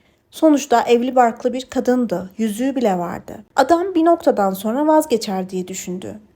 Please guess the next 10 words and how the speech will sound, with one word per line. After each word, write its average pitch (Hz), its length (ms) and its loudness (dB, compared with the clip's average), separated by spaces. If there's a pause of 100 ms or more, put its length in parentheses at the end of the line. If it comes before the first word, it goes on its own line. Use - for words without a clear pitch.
(360)
Ama 240 300 2
adam 214 400 -2
iyice 262 280 0
saçmalamıştı. 190 880 -6 (340)
Çünkü 330 300 2
o 226 180 2
kadar 254 360 4
yakınında 254 560 2
duruyordu 254 400 -2
ki 196 240 -6